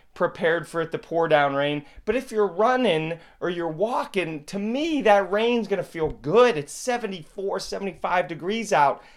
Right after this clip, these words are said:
The rain is a good thing. Plus, here's the other thing, and I promised myself this before the run. If it's gonna rain, it's gonna rain. If I'm set to run twenty-five miles, or let's say a full marathon, twenty-six point two miles,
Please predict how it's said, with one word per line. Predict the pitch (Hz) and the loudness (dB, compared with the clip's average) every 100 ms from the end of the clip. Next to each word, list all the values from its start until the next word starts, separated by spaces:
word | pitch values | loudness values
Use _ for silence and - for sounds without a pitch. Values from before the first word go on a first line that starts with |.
| _ _ _ _ - | _ _ _ _ -6
The | |
rain | 175 165 214 226 220 | -6 -4 0 2 2
is | 190 | 0
a | 180 | -4
good | 139 165 226 - | -6 -2 -2 -2
thing. | - - 247 277 277 151 104 - - _ | -4 2 8 8 8 2 -6 -18 -20 _
Plus, | 254 262 254 | 4 4 4
here's | 262 427 | 2 2
the | 277 208 | 6 6
other | 190 | 6
thing, | 175 151 117 92 _ _ _ | 2 0 -2 -4 _ _ _
and | 165 | 6
I | 202 | 6
promised | 202 - 220 262 285 - | 6 6 6 8 4 2
myself | 196 180 - 180 170 | 4 4 4 4 4
this | 175 165 | -2 -4
before | 160 143 156 151 | -6 -4 0 2
the | 135 | 2
run. | 123 120 87 82 _ _ - _ _ _ _ _ | 2 2 2 -8 _ _ -20 _ _ _ _ _
If | 156 175 | -2 2
it's | 247 - | 2 2
gonna | 359 285 | 0 2
rain, | 214 196 196 165 147 139 | 4 6 4 2 -2 -2
it's | 156 156 | -4 -4
gonna | - 160 139 | 0 2 4
rain. | 135 127 95 82 - _ - | 2 0 -4 -10 -20 _ 4
If | 156 - | 4 4
I'm | 160 196 302 | 4 4 4
set | - - 247 233 233 | -2 2 6 6 4
to | - | 2
run | 202 160 180 185 185 185 - _ _ _ _ - | 2 6 6 6 4 -4 -12 _ _ _ _ -14
twenty-five | - 185 214 226 - 214 196 196 | 2 6 6 4 6 8 8 6
miles, | 165 165 185 220 220 - | 4 4 6 4 0 -4
or | 151 | 0
let's | 151 156 | 0 2
say | 196 | 0
a | 160 | 0
full | - 190 | 4 2
marathon, | 165 170 185 220 214 | 4 2 4 2 2
twenty-six | - 190 185 233 | 0 -2 -2 -6
point | - 202 185 | -2 -2 -2
two | 202 | -2
miles, | 165 165 196 | 2 2 2